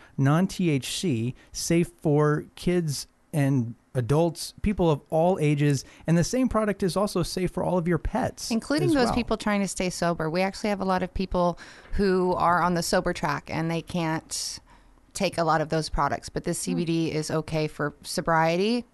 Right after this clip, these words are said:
Speaker 2: um, or
Speaker 1: Love it.
Speaker 2: anyone that would take a drug test. We have two Olympic riders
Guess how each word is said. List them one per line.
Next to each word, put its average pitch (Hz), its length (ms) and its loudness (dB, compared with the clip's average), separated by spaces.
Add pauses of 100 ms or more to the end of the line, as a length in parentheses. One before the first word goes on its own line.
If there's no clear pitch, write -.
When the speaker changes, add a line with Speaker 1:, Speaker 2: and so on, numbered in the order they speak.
Speaker 2:
um, 151 480 -2
or 170 80 2
Speaker 1:
Love 117 120 2
it. 185 40 0
Speaker 2:
anyone 190 380 2
that 170 140 0
would 151 200 -4 (280)
take 180 200 -4
a 170 40 -2
drug 175 240 -2
test. 233 420 0
We 180 100 0
have 170 220 -2
two 202 200 0
Olympic 175 380 -2
riders 180 480 0